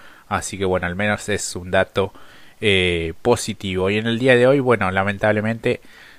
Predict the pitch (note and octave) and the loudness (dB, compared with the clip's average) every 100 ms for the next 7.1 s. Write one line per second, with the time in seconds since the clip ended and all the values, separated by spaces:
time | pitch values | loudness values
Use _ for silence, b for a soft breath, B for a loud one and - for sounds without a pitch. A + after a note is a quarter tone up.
0 | b - A2+ G2+ G2 F#2 G#2+ A#2 A2 - | b -2 4 6 6 4 2 0 -2 0
1 | A#2+ - G#2 G2 F#2 - A2+ B2 - G#2+ | 0 0 0 0 0 -2 -2 -4 -8 -6
2 | A2 A2+ A2+ A2+ b b b _ A2 G2+ | -6 -4 -4 -4 b b b _ -4 2
3 | A2 G#2+ G2+ F#2 F2 F#2 A2+ G#2+ - G#2+ | 4 6 4 2 0 2 2 2 0 0
4 | A2 G#2+ B2 B2 C3+ - - G#2+ A2+ G#2+ | 0 0 2 2 0 -4 -10 -8 -8 -8
5 | G#2+ F#2+ F2 E2 D#2+ E2+ F#2 F#2 - A2 | -4 -2 -2 -4 -4 -4 -2 -2 2 2
6 | G2+ G2+ - G2+ F#2 F#2+ G2 - G2 G#2 | 2 0 0 -2 0 -2 -2 -6 0 2